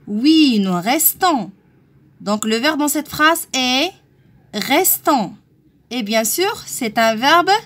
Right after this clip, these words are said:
Comment il est le verbe ? Bien. Conjugué, se termine par O N S. Quel est son infinitif ? Bien, très bien, bravo. Restez. Restez.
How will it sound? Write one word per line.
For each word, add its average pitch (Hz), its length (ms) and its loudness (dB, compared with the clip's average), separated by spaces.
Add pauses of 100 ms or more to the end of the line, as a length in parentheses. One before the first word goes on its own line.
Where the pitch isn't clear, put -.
(520)
Comment 226 280 -4
il 220 120 0
est 226 80 0
le 220 180 0
verbe ? 294 300 4 (560)
Bien. 240 640 0 (360)
Conjugué, 262 840 0
se 185 160 -8
termine 226 400 -2
par 277 340 0
O 208 140 -2
N 262 360 0
S. 247 360 -4 (600)
Quel 214 180 -2
est - 20 0
son 247 240 -2
infinitif ? 269 960 2 (760)
Bien, 233 520 2
très 285 400 -2
bien, 254 340 0
bravo. 247 560 -2 (480)
Restez. 302 1000 -2 (840)
Restez. 247 1040 -2